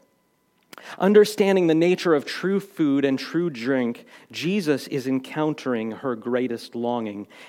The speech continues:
and he puts his finger on her shame and restores her to wholeness. There's a great danger in never wishing to address difficult things in one's past.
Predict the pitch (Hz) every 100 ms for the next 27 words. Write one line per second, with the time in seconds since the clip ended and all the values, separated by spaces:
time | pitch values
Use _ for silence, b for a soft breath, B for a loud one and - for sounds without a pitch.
0 | B 151 - 185 - - 240 - 190 -
1 | - 160 160 127 110 104 98 101 104 B
2 | B 135 123 - 143 120 101 92 95 -
3 | _ _ b b b - 123 117 - -
4 | 123 117 - 110 - 104 110 98 87 -
5 | - - _ _ _ _ _ _ _ _
6 | _ 151 170 208 202 127 151 160 147 131
7 | 123 127 127 143 151 151 135 135 135 123
8 | - 117 107 113 123 117 - B B B
9 | 113 123 135 120 - - - 117 107 101
10 | 110 107 104 98 - 113 98 - - -